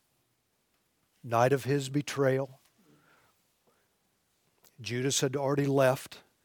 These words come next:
and now he's talking to the eleven remaining. And he starts chapter fourteen with this,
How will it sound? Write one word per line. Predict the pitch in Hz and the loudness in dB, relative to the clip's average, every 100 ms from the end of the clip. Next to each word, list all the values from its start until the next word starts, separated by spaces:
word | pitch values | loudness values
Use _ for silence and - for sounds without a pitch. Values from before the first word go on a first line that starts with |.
| _ _ _ _ _ _ 170 151 _ _ _ _ _ _ _ _ _ - | _ _ _ _ _ _ _ _ _ _ _ _ _ _ _ _ _ -8
and | 120 | -4
now | 117 127 | 2 2
he's | 127 127 | 2 -2
talking | - 127 135 123 | 0 0 0 -6
to | - 131 120 | -6 -4 -2
the | 110 117 | -2 -2
eleven | 117 120 127 127 123 | -2 0 -2 -4 -8
remaining. | 123 113 113 143 - _ _ _ _ _ _ _ _ _ _ - - | -8 -8 -10 -14 -20 _ _ _ _ _ _ _ _ _ _ -20 -14
And | 113 | -10
he | 117 | -8
starts | - 135 139 - | -4 0 0 -2
chapter | - 147 147 - | 0 2 2 -2
fourteen | 127 156 139 - 160 147 123 131 139 | -8 -4 -4 -4 -6 -6 -6 -10 -14
with | 131 127 - | -6 -6 -4
this, | 120 110 - | -8 -8 -14